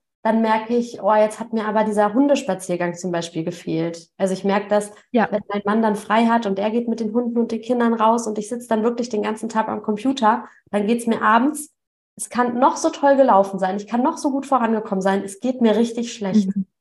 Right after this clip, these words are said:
Speaker 2: Mhm.
Speaker 1: Also ich fühle richtig
Speaker 2: Da fehlt dir
Speaker 1: tiefe
Speaker 2: einfach was, ne?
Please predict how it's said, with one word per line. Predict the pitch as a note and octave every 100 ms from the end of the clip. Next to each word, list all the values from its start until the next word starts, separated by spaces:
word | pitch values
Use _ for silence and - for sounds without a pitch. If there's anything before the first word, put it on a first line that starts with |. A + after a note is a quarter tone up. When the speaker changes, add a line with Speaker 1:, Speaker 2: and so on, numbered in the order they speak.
| -
Speaker 2:
Mhm. | A3+
Speaker 1:
Also | G#3+ G3
ich | F#3+ -
fühle | C#4+ D#4 D4+ C#4
richtig | D4+ D4+ D4+
Speaker 2:
Da | D4
fehlt | G#3+ G#3
dir | -
Speaker 1:
tiefe | -
Speaker 2:
einfach | C4 B3+
was, | G3+ F#3+
ne? | G#3 G3+ G#3+